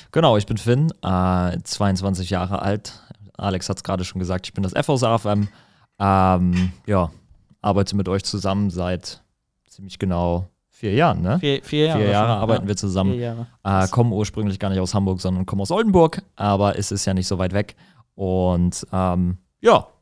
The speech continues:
Speaker 1: jetzt sitzen wir hier zusammen in unserem Büro, in dem schönen Podcast-Studio. Und ich freue mich mal dabei zu sein heute.
Speaker 2: Ja, sehr, sehr gu-, w-, was
Speaker 1: Ich hoffe,
Speaker 2: machst
Speaker 1: ich
Speaker 2: du?
Speaker 1: kann so guten Content bieten wie Marco.
Speaker 2: Ja, also,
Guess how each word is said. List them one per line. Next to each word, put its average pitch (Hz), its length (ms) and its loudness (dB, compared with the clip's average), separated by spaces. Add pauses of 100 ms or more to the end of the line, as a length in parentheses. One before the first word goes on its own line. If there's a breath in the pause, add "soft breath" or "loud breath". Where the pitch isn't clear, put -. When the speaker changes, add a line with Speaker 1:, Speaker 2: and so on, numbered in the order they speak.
(220)
Speaker 1:
jetzt 120 180 -2
sitzen 120 240 -2
wir 113 80 2
hier 110 160 2
zusammen 107 320 0
in 104 100 0
unserem 104 220 -2
Büro, 98 320 -2
in 151 100 -4
dem 95 100 -2
schönen 95 220 -2
Podcast-Studio. 107 920 -2
Und 95 280 -4
ich 95 100 -6
freue 92 220 -4
mich 92 180 -4
mal 95 140 -2
dabei 117 220 0
zu 175 120 -2
sein 90 240 0
heute. 82 240 -2 (480)
Speaker 2:
Ja, 123 240 2
sehr, 151 600 4
sehr 139 260 0
gu-, - 180 -12
w-, 147 240 -2
was 143 120 0
Speaker 1:
Ich - 80 -6
hoffe, - 80 8
Speaker 2:
machst - 80 2
Speaker 1:
ich 131 80 6
Speaker 2:
du? 165 40 -4
Speaker 1:
kann 135 140 2
so 123 80 2
guten 120 180 -4
Content 123 340 2
bieten 104 200 -4
wie 95 80 -2
Marco. 95 420 0 (1080)
Speaker 2:
Ja, 123 280 4
also, 139 220 8